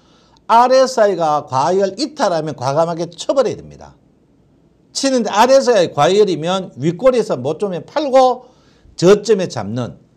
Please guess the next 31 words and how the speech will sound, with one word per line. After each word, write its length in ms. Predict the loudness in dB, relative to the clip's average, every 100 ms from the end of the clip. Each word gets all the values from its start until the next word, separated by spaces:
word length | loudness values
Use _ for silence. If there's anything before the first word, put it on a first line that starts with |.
| _
이런 240 | -2 -2 -4
마인드가 340 | -8 -12 -14
좀 160 | -14 -14
필요하다, 360 | -8 -8 -8
이렇게 280 | -14 -20 -20
볼 160 | -18 -18
수 140 | -16
있습니다. 300 | -20 -20 -14
그래서 160 | -14 -8
종합주가 440 | -6 -4 -4 -6
지수를 680 | -6 -8 -8 -2 -2 -2 -8 -18 _ _ -6
여러분하고 480 | -4 -4 -8 -12 -8
같이 600 | -8 -8 -14 -16 -18 -20
한번 460 | -14 -12 -12 -14 -16
보도록 320 | -14 -14 -14
하겠습니다. 500 | -12 -12 -14 -18 -20 _ _ _ _ _ _ _ _ _
예, 180 | 0 0
제가 340 | 4 6 8
여러분, 260 | 8 6 2
저때 360 | -2 -2 -2 -4
이게 400 | -6 -2 -2 -2
제가 300 | 0 2 0
이 100 | 0
알에스아이 520 | 0 0 0 0 -2
저번에 260 | 0 -4 -4
언뜻 320 | -6 -4 -4
말씀드렸습니다. 840 | -2 -4 -6 -8 -2 -2 -4 -8 -6
여러분, 220 | -6 -6
종합주가 560 | -6 -6 -8 -6 -6
지수 400 | -4 -8 -10 -10 -4
알에스아이가 1000 | -2 -2 -4 -6 -10 -2 2 2 2